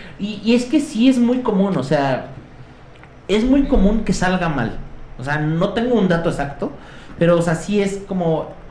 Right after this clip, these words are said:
seguido ponen, no sé, en Instagram, me ha tocado ver de algún actor, artista, de que se fue a hacer una cirugía con tal médico cirujano y la, se murió.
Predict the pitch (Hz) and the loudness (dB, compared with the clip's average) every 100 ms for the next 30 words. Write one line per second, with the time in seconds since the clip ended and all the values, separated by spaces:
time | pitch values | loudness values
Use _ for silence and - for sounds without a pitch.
0 | - - - 147 - 175 175 220 240 233 | -18 -18 -12 -4 -2 0 0 4 4 2
1 | 196 190 180 165 147 165 147 151 160 - | 0 0 0 -2 -2 -2 -2 -2 -2 -2
2 | 135 123 117 120 - - - 147 143 156 | -4 -2 -4 -8 -16 -16 -8 -6 0 0
3 | 147 143 143 131 120 113 92 - - - | 2 2 2 0 -2 -2 -6 -12 -20 -6
4 | 131 135 151 139 131 139 143 147 131 - | -2 0 0 -2 -4 -2 0 0 -2 -4
5 | 143 139 135 131 143 156 143 190 208 202 | -6 -4 -4 -4 -4 -4 -2 0 0 -2
6 | 185 165 139 135 175 170 143 139 147 147 | -2 0 -2 0 0 0 -2 0 0 2
7 | 135 131 120 113 92 - - 135 139 131 | 0 0 0 -2 -4 -8 -12 -6 -6 -6
8 | 117 131 202 233 269 277 - - - 139 | -6 -2 0 0 -2 -4 -10 -10 -2 0
9 | 135 - 139 131 131 123 | 0 -2 -2 0 2 2